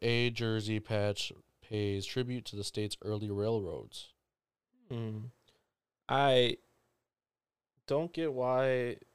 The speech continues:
Speaker 2: is the number in a diamond. Is that for surfing? Is that a surf
Speaker 1: Uh,
Speaker 2: thing?
Speaker 1: maybe. <coughs> Excuse me.
Speaker 2: The hell was that?
Speaker 1: I had a cough, man.
Speaker 2: Jesus. Stop vaping.
Speaker 1: <laughs>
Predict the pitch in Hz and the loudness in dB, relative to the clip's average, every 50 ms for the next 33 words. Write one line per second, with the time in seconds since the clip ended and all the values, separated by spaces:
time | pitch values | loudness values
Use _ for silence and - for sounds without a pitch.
0 | _ _ - 123 120 - 120 113 110 117 120 120 120 123 120 117 104 - 113 110 | _ _ -20 -18 -10 -8 -6 -4 -2 -2 -2 0 2 2 2 2 0 -2 -2 -4
1 | 104 101 107 107 107 104 101 101 101 92 80 92 110 113 - _ _ _ _ _ | -6 -6 -6 -6 -6 -6 -6 -8 -8 -8 -10 -10 -12 -14 -18 _ _ _ _ _
2 | _ _ _ _ _ _ _ _ _ _ _ _ - 117 110 - - - - - | _ _ _ _ _ _ _ _ _ _ _ _ -6 -6 -6 -6 -8 -10 -6 -4
3 | 113 110 120 120 - 131 131 131 131 131 131 127 - _ _ _ _ _ _ _ | -2 -2 -2 -4 -6 -6 -6 -6 -6 -8 -10 -12 -16 _ _ _ _ _ _ _
4 | _ _ _ _ _ _ _ _ _ _ _ _ _ _ _ _ _ _ _ _ | _ _ _ _ _ _ _ _ _ _ _ _ _ _ _ _ _ _ _ _
5 | _ 110 104 101 101 104 104 101 101 101 101 101 98 98 101 104 - 110 110 110 | _ -4 -2 0 0 0 0 0 0 -2 -2 -2 -4 -4 -6 -6 -8 -8 -10 -12
6 | 113 113 _ - _ _ _ _ _ _ _ _ _ _ _ _ 104 110 110 107 | -14 -18 _ -20 _ _ _ _ _ _ _ _ _ _ _ _ _ -18 -6 -4
7 | 107 120 156 180 - - - _ _ _ _ _ _ _ _ _ _ _ - - | -2 -2 -2 -4 -6 -10 -16 _ _ _ _ _ _ _ _ _ _ _ -14 -12
8 | - 1077 - 571 - _ _ _ _ _ _ _ _ _ _ _ _ _ _ _ | -10 -10 -12 -14 -16 _ _ _ _ _ _ _ _ _ _ _ _ _ _ _
9 | _ - - 113 127 147 123 98 92 90 - - - - 139 127 135 131 131 123 | _ -10 -4 -2 0 0 0 -2 -6 -8 -12 -14 -2 0 0 2 2 0 0 0
10 | 123 127 143 151 151 143 123 - - - _ _ _ 110 107 104 - - - 104 | 0 0 0 0 0 -2 -4 -6 -8 -16 _ _ _ -4 -4 -4 -6 -4 0 4
11 | 131 143 120 - 113 104 104 104 110 110 - - - - 90 113 113 139 156 139 | 4 4 4 2 -2 -2 -2 -2 -4 -6 -10 -14 -16 -10 -8 -8 -6 -6 -8 -10
12 | - 120 117 - - - - _ - - - 131 127 - - 107 107 107 123 139 | -12 -14 -16 -16 -18 -20 -20 _ -14 -4 -2 -2 -2 -2 -2 -4 -2 -2 -2 -2
13 | - - 104 107 160 - - - _ - - 160 147 | -2 -2 -2 -2 -4 -6 -10 -18 _ -2 0 0 0